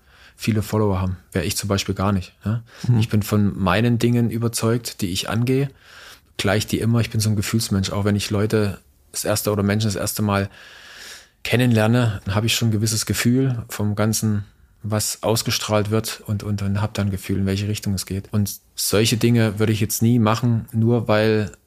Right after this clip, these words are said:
Speaker 1: andere, es andere Springer gab und ich eigentlich,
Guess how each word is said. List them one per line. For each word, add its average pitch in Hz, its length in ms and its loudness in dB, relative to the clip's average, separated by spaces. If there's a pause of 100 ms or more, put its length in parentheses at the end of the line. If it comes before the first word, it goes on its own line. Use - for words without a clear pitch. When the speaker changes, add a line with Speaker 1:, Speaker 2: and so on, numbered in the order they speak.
(1000)
Speaker 1:
andere, 110 360 0
es - 140 -4
andere 110 260 -2
Springer 131 380 2
gab 104 420 0 (500)
und 113 160 0
ich - 160 -4
eigentlich, 110 460 -2